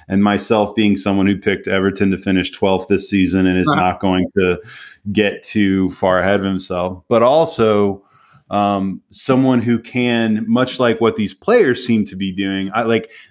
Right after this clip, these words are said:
Speaker 1: they seem to be playing one game at a time, as cliche as that sounds. I think they're just kind of enjoying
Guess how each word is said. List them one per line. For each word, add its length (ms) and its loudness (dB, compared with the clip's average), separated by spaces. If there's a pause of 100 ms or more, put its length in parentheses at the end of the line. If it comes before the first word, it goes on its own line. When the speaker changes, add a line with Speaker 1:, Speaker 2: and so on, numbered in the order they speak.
Speaker 1:
they 160 4
seem 340 0
to 140 -8
be 640 0 (400)
playing 420 2
one 220 2
game 300 2
at 140 2
a 100 0
time, 380 0
as 120 -4
cliche 420 0
as 100 -2
that 220 -2
sounds. 480 -2
I 80 -6
think 240 -8
they're 120 -2
just 340 -2
kind 240 -2
of 140 0
enjoying 760 0